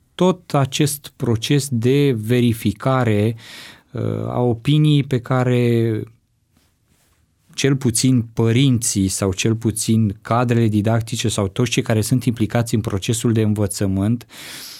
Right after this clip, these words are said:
uh, și-o pot transmite. Uh,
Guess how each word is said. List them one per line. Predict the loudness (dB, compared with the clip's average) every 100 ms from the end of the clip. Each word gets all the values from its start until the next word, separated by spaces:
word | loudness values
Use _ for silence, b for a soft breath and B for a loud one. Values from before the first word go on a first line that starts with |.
| B -8
uh, | -6
și-o | -6 -2 -2
pot | 0 -2 -2 -6
transmite. | -2 2 2 4 2 2 -2 -4 B B B B B
Uh, | _